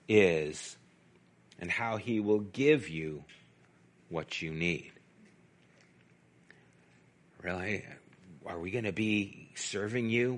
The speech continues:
What are we going to get? Remember the mindset that they had, and I think that we have many times.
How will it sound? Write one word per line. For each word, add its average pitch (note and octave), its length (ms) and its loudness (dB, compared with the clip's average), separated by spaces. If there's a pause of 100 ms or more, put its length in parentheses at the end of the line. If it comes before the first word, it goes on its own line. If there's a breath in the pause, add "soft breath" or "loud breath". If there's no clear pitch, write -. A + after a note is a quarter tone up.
(140)
What A2 260 4
are C3+ 100 4
we A2 320 -4
going G2+ 460 -6
to - 200 -14 (120)
get? - 440 -8 (600 soft breath)
Remember D3 540 2
the C#3+ 120 2
mindset C3 920 0
that D#2+ 260 -4
they B2 300 8
had, D#2 500 0 (500 soft breath)
and A2 320 -2
I A2 80 -2
think C3 300 -2
that A2+ 180 -2
we D3 520 0
have D2+ 300 -8
many D#2 280 -6
times. - 640 -8